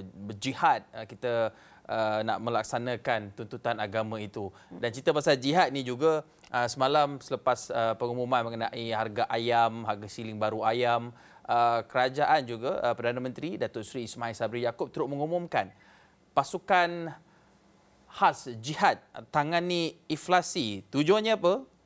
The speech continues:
Speaker 1: Tujuannya nak bantu keluarga Malaysia menghadapi cabaran peningkatan kos sara hidup. Okey, eh, apa yang pasukan petugas, eh, pasukan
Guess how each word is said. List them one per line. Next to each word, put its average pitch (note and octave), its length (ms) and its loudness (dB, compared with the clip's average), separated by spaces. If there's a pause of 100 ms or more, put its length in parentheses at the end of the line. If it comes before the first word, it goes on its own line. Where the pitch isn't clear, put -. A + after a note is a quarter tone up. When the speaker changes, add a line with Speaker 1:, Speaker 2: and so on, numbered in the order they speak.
(420)
Speaker 1:
Tujuannya C3+ 480 2
nak A#2+ 80 2
bantu B2 320 0
keluarga A#2+ 320 0
Malaysia A#2 320 -2
menghadapi A2+ 560 0
cabaran A#2 480 2
peningkatan A2+ 560 -4
kos - 320 0
sara G#2+ 160 -2
hidup. G#2+ 560 -2
Okey, A#2 400 -4 (400)
eh, C3+ 640 8 (500)
apa - 300 0
yang G3 80 2
pasukan D#3 400 2
petugas, D3+ 460 2 (500)
eh, B2 640 2
pasukan D3 640 0